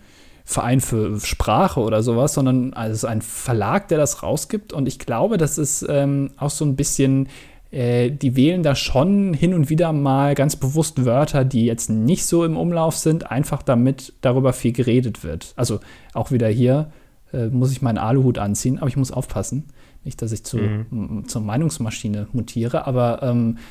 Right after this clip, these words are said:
Speaker 1: hier, das, äh, ist natürlich auch ein bisschen Werbung für den Verlag. Also
Speaker 2: Also du gehst davon aus, dass es eine reine Marketingaktion ist?
Speaker 1: Natürlich ist es eine Marketingaktion, sonst würde das ja ein, äh, Langenscheidt nicht machen.
Speaker 2: Vielleicht haben sie auch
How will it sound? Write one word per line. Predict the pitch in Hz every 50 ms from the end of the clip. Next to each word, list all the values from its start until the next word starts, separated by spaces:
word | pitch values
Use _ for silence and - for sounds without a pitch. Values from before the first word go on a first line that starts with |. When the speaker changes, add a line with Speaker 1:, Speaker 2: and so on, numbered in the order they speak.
| - - - - - - - - -
Speaker 1:
hier, | - 139 135 127 - - 127
das, | - - 120 120 - - -
äh, | - - 131 123 120 123 120 123 120 120 139 - - - - - _ - - - _
ist | - - - -
natürlich | 131 123 - - 143 147 131
auch | 147 151 - -
ein | 196
bisschen | 208 185 - - 202 185
Werbung | 180 202 247 233 208 160 131
für | - - 127
den | 123 104
Verlag. | - - 123 101 92 85 90 92 82 - - - - - - - - - - - - -
Also | - 117 107 104 92 90 - - - - _ - - - - - -
Speaker 2:
Also | 117 113 110 107
du | 107 120 110
gehst | 107 120 127 127 131 -
davon | 123 - - 113
aus, | - - 107 117 117 -
dass | 120 107
es | 107
eine | 110 98 104 104 95
reine | 95 95 117 117 107
Marketingaktion | 101 95 104 123 - - - - 110 98 92 92 - - - - 104 98 92 95 - -
ist? | 110 107 - - - - - - - - - - - - - - - - _ - - - - -
Speaker 1:
Natürlich | 127 117 - 180 240 262 196
ist | 175 147
es | -
eine | 151 127
Marketingaktion, | 117 113 120 123 139 127 127 127 117 113 113 - - 127 113
sonst | 117 120 - 147
würde | 156 165
das | 156 131
ja | 139 127
ein, | 127 131 123 104 104 110
äh, | - - - - 123
Langenscheidt | 117 113 110 123 151 160 151 - 151 143 113
nicht | 117 117 - -
machen. | 113 143 - - - 90 - - - - - - - - - - -
Speaker 2:
Vielleicht | - - - 120 113 107 98 -
haben | 104 104 110
sie | 104 113 110
auch | 104 107 104 104 101 98 - -